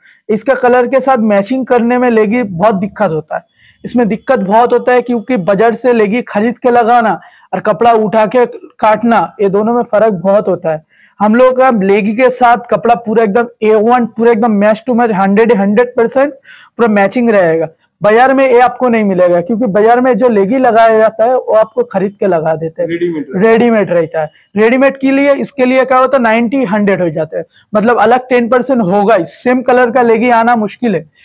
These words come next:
Speaker 1: लेकिन हम लोग का पूरा हंड्रेड, हंड्रेड परसेंट लेगी पूरा same to same रहेगा आपका, ठीक है ना। ये देखिए,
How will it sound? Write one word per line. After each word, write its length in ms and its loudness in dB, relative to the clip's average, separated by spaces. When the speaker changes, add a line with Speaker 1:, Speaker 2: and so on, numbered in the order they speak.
Speaker 1:
लेकिन 180 0
हम 140 0
लोग 160 4
का 100 2
पूरा 200 0
हंड्रेड, 380 2
हंड्रेड 420 0
परसेंट 320 0
लेगी 240 2
पूरा 220 -2
same 240 -4
to 100 -10
same 200 -6
रहेगा 340 -4
आपका, 320 -12
ठीक 140 -2
है 80 -2
ना। 80 -8
ये 880 -10
देखिए, 320 -8